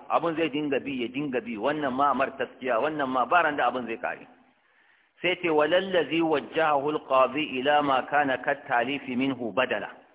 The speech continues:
"Walallazi wajjahahu al-qadi", haka nan mutumin da alƙali fiskantar da shi ila ma kana kat talifi, izuwa ga abin da ya kasance kamar rantsarwa,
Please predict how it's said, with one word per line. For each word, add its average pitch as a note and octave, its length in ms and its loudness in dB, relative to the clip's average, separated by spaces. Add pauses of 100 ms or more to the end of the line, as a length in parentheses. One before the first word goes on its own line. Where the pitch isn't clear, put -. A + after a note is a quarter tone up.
(560)
"Walallazi F3 600 2
wajjahahu D3 540 2
al-qadi", B2 580 0 (400)
haka F#3 240 0
nan F3+ 140 0
mutumin E3+ 480 -4
da C3 80 2
alƙali D3+ 640 0
fiskantar D#3 880 -6
da C3 120 -2
shi C3+ 360 -10
ila C#3+ 420 2
ma D3+ 300 2 (140)
kana D3+ 360 0
kat - 220 -6
talifi, G#2+ 460 -6 (880)
izuwa D3+ 540 2
ga B2+ 100 0
abin C#3+ 280 0
da C#3 60 -2
ya C3+ 60 2
kasance C3+ 560 -4
kamar C3 380 0
rantsarwa, D3 760 2